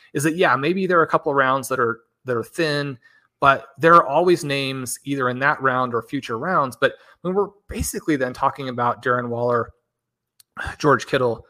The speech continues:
you know, you're looking at Dallas Goedert, you're looking at Pitts. The Hockenson one is weird 'cause Hockenson is somebody that I've talked up for years,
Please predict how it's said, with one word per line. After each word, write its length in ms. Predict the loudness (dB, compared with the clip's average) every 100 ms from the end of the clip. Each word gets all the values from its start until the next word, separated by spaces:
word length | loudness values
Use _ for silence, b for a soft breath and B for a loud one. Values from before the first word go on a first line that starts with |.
| _ -10
you 60 |
know, 60 | -6
you're 140 | -4
looking 180 | -4 -6
at 80 | -2
Dallas 260 | 0 0
Goedert, 320 | -2 -2 -2 -6
you're 100 | -8
looking 300 | -6 -8 -8 b b b -10
at 140 | -4 2
Pitts. 340 | 2 0 -10 b b
The 80 | -2
Hockenson 520 | 0 0 -2 -4 -4
one 140 | -2 -2
is 140 | -4
weird 300 | -4 -2 -2
'cause 240 | -4 -6 -4
Hockenson 480 | 0 0 0 -4 -4
is 120 | -4
somebody 320 | -6 -4 -4
that 180 | -4 -6
I've 100 | -8
talked 280 | -6 -6 -6
up 140 | -6
for 100 | -8
years, 580 | -6 -4 -4 -4 -6